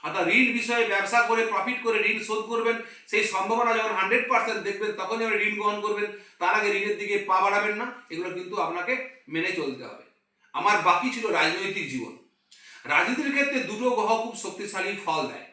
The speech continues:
একটা হচ্ছে শনি, একটা হচ্ছে বৃহস্পতি। বৃহস্পতি আপনার পক্ষে আছে, অর্থাৎ রাজনেতা হিসাবে আপনার সুনাম থাকবে। শনি কিন্তু আপনার হাতে ক্ষমতা দেয়।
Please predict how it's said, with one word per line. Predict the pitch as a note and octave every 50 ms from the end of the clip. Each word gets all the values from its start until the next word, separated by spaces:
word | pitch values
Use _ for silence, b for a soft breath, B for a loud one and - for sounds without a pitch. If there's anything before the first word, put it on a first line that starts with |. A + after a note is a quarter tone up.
| _ -
একটা | C#3+ D3 F3+ F3+
হচ্ছে | F3+ F3+ E3+
শনি, | - - E3+ F3+ F3 A#3+ C4+ C#4+ - - - - _ _ _ _ _ _ _ _ _ _ - - - - -
একটা | D3 D3 D#3 E3 F3 E3+
হচ্ছে | E3 - F3+ -
বৃহস্পতি। | C3+ C#3 D#3 C#3 - - - - - - - - _ _ B B B B B B -
বৃহস্পতি | G3 B3+ C4 C4 C4+ C#4 C#4 C#4
আপনার | C4+ C4 C4+ C4+ B3+ B3+ B3
পক্ষে | A#3 - - B3+ - -
আছে, | - - - - - - - _ b b b b b
অর্থাৎ | - - G3+ F#3 D#3+
রাজনেতা | F3 G3 A#3 B3 B3+ A#3 A3+ A3+ A3 B3 A#3+
হিসাবে | G3+ G#3 G#3 A3+ A3+ A3+ B3 C4 - - - -
আপনার | - E3 F3 F3+ G3+ G#3+ G#3+
সুনাম | G#3+ - - G#3+ G#3 G3+ - A3+ - - -
থাকবে। | E3 D3+ C3 A#2 - - - - _ _ _ _ _ _ _ _ _
শনি | - - - G#3 A#3 C4 C#4
কিন্তু | - B3+ A#3+ A3+ - C4 A#3
আপনার | G#3+ G#3 G#3 G#3 G3+
হাতে | G3+ A3+ A3+
ক্ষমতা | - - - E3 E3+ F3 F3 E3 -
দেয়। | - - - -